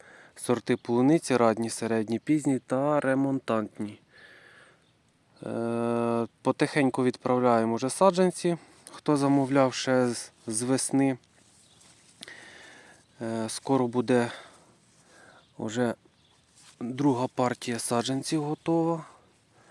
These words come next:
Це вже для замовників, які замовили пізніше весни. Тому ще неділька і будемо відправляти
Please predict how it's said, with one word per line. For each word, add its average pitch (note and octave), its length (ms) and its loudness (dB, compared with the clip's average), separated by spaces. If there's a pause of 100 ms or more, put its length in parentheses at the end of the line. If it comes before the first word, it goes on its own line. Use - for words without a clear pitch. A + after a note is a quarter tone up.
(300)
Це - 140 -10
вже A#2 180 -6
для A#2 300 -2
замовників, A#2+ 840 2
які A2+ 380 -6 (260)
замовили A2+ 540 -6
пізніше G#2+ 800 -8 (880)
весни. D3+ 600 -6 (840)
Тому A2+ 240 -6
ще A2+ 200 -8
неділька C3 680 -4
і C#3+ 300 -6
будемо B2+ 440 -6
відправляти A#2 760 -10